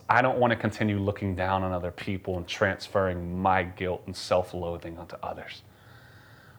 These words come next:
I want to be restored, and that only comes through you. And for the rest of us, God, I just pray right now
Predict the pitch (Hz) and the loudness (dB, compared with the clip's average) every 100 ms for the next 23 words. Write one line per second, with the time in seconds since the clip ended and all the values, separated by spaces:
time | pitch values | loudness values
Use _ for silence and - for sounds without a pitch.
0 | - - - 107 107 107 - 95 95 92 | -20 -6 -2 2 2 0 -4 -8 -4 -4
1 | 85 - - - 92 85 80 - - - | -4 -6 -6 -2 -2 -2 -8 -16 -20 -20
2 | - - 101 92 95 95 92 95 90 92 | -20 -6 0 2 2 0 -2 -6 -6 -6
3 | 85 82 80 - - - - - - - | -8 -8 -10 -18 -20 -20 -20 -20 -20 -20
4 | - - - - 107 110 104 107 113 - | -20 -20 -10 -4 2 4 6 6 6 2
5 | 113 110 113 107 110 98 98 107 - 104 | 0 2 6 6 6 2 0 -4 0 2
6 | 92 90 101 98 92 87 | 4 2 2 0 -2 -4